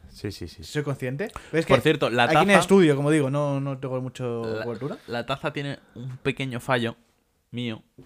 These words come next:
Speaker 3: y es que el logo solo está impreso a un lado, pero está muy guapo.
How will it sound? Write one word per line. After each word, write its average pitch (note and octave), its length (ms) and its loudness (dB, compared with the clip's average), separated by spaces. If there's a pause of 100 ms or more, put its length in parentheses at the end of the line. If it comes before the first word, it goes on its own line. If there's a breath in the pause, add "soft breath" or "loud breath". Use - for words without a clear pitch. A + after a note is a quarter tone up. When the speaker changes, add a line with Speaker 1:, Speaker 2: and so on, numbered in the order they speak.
(120)
Speaker 3:
y A2+ 100 -2
es A#2 80 -4
que - 260 -4
el G#2 560 0
logo A#2+ 220 2
solo A#2+ 220 -2
está A#2 120 -6
impreso A2+ 380 -2
a G2 40 -2
un F#2+ 100 -4
lado, A2 200 0
pero G#2 140 -6
está G#2 180 -4
muy A#2 300 -6
guapo. - 420 -8